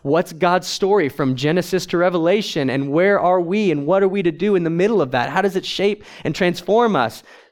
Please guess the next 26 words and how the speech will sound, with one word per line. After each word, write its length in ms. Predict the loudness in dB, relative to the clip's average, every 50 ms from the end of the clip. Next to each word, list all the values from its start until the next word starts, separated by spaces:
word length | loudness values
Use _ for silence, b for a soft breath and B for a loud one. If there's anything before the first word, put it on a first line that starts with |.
| B B
Join 520 | -18 -6 -2 0 2 4 4 4 2 2 0
us 320 | 2 2 2 0 0 -2
in 300 | -2 0 0 0 0 0
that. 240 | 0 0 -2 -4 -6
Study 380 | -8 -2 0 0 0 0 -2
God's 300 | -2 0 0 0 -2 -2
word, 340 | -6 -4 -4 -2 -2 -4 -4 -2
or 120 | -2 -2
join 400 | -2 0 0 2 2 2 0 -2 B B B B
a 60 | B
Bible 320 | -2 0 0 0 2 0 -2
study 380 | -2 -2 -2 0 0 0 -2 -4 B B B B
fellowship 560 | B -4 -2 0 0 0 0 -2 -4 -6 -6 -6
group. 340 | -6 -4 -4 -6 -8 -12 -18 -20 _ _ _ _ _ _ _ -4
Another 280 | -2 0 0 2 2 2
way 140 | 2 2
to 80 | 0 0
be 280 | -2 -4 -2 -2 0 0
with 180 | 0 -2 -2
him 300 | -4 -4 -4 -4 -2 -2
is 180 | -4 -4 -6 -10 B B B B B B
be 120 | B 0 0
with 140 | 0 0
him 120 | -2 -2 -4
in 80 | -4
prayer. 600 | -4 -6 -8 -4 -2 0 0 0 0 -2 -6 -12